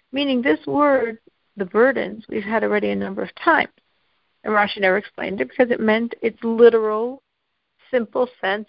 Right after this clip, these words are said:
the burdens, the hard labor. Here, Rashi is saying, not only is God going to free the Jews from the physical hard labor, he's gonna free them from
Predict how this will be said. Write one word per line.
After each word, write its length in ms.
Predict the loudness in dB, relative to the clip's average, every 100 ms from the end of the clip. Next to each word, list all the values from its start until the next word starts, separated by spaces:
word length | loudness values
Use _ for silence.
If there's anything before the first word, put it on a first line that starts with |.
| -14
the 60 | -2
burdens, 480 | 0 2 0 -4
the 80 | -8
hard 340 | 0 2 2 0
labor. 480 | -2 -2 -8 -12 _ _ _ _ _ _ _ _
Here, 680 | 0 4 6 6 4 2 -6 _ _ -6
Rashi 300 | 0 0 -2
is 180 | -14 -10
saying, 400 | -12 -10 -14 -20 _ _ _ _ _ _ _ _ _
not 220 | -4 -2 -2
only 280 | -4 -6 -8
is 140 | -8
God 300 | -2 -2 -2
going 180 | -8 -8
to 100 | -12
free 240 | -6 -6
the 120 | -6 -8
Jews 300 | -6 -6 -4
from 200 | -6 -4
the 140 | -6 _ -2
physical 340 | -2 2 0
hard 320 | 2 0 0
labor, 420 | -4 -8 -10 -12 -12 _ _ _ _ _
he's 140 | -2 2
gonna 200 | 4 2 2
free 180 | 2 4
them 220 | 4 0
from 440 | -2 2 2 2